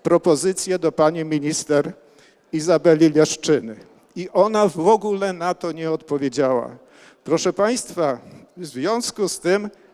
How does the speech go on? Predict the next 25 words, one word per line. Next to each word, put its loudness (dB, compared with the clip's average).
nikt -2
w -16
Polsce 2
nie 0
jest 0
zainteresowany, -2
żeby 2
ten -2
system -6
ochrony -2
zdrowia 0
e, 0
naprawić. -2
Taką 4
stawiam -2
tutaj 0
tezę 0
i -4
zaraz 2
będę 0
pytał, 2
e, -8
e, -2
panelistów -2
naszych, -2